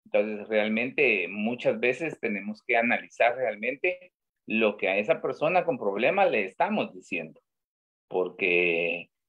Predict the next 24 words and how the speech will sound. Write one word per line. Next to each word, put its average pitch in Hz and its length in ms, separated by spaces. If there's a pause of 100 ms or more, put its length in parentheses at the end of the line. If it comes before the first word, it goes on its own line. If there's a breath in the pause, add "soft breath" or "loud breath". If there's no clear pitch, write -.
(120)
eh, 82 800 (160)
golpea 113 580
mucho. 143 380 (260)
Ya 127 580
de 110 140
por 98 260
sí 135 240
su 101 240
ego 120 320
está 113 1000 (960)
caído, 175 720 (300)
eh, 87 680 (380)
ya 110 280
él 113 160
siente 117 340
que 95 100
no, 101 220
o 95 440
ella 113 320
siente 107 420
que 92 100
no 101 560
vale 98 320
nada. 156 380